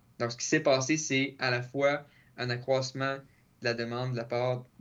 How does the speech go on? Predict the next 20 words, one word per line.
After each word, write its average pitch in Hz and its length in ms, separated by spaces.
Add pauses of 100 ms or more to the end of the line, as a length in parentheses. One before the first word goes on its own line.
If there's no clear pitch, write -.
(280)
d'entreprises 123 460
internationales, 117 760 (1500)
la 143 160
signature 147 540
de 147 100
contrats 139 340
d'exportation, 123 920 (840)
puis 160 360
l'accélération 131 880
aussi, 139 240
là, 135 120
de 127 80
transformation 120 960 (120)
de, 110 720 (100)
de, 113 340
de 110 60
la 113 80
consommation 120 400
d'énergie, 117 380
comme 113 280